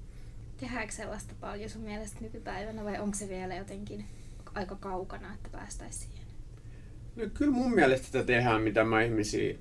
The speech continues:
Speaker 2: kuulen ja käyn eri työyhteisöissä juttelemassa. Et,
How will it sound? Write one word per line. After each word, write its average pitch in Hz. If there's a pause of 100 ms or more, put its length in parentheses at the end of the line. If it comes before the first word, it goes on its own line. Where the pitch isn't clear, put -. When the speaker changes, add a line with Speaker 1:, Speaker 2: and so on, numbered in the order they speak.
(340)
Speaker 2:
kuulen 107
ja 110
käyn 104
eri 107
työyhteisöissä 101
juttelemassa. -
Et, 151